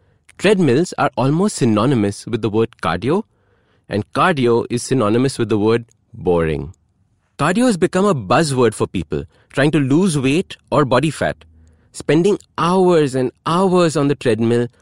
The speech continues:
or walking or cycling. In the end, there isn't a dramatic change to be seen.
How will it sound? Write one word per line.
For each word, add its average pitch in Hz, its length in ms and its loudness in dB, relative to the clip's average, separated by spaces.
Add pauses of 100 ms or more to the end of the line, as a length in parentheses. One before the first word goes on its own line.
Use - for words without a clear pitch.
or 131 180 2
walking 117 580 0
or 131 120 -2
cycling. 85 480 -6 (480)
In 113 140 0
the 135 180 0
end, 151 320 0 (260)
there 131 180 0
isn't 208 260 0
a - 20 -4
dramatic 113 600 -2
change 98 300 -4
to 87 100 -8
be 92 100 -6
seen. 80 340 -8